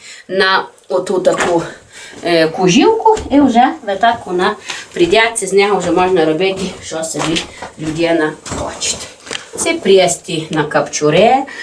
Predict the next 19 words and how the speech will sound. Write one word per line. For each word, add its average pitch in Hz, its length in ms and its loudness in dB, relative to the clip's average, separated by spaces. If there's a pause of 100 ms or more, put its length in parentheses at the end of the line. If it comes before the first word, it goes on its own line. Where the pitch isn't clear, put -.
(200)
а 160 120 0
це 180 160 -2
прясті, 196 680 0 (1080)
це 185 120 0
плести, 202 600 2 (420)
як 180 160 0
не 175 80 6
на 180 160 6
капчури, 185 540 4
то 160 180 0
на 151 140 4
свидри, 175 540 2
на 170 100 2
пульвери, 233 600 4 (460)
або 240 400 4 (180)
на 196 340 4 (480)
іншу 214 440 0
таку 185 460 2 (640)
продукцію. - 600 0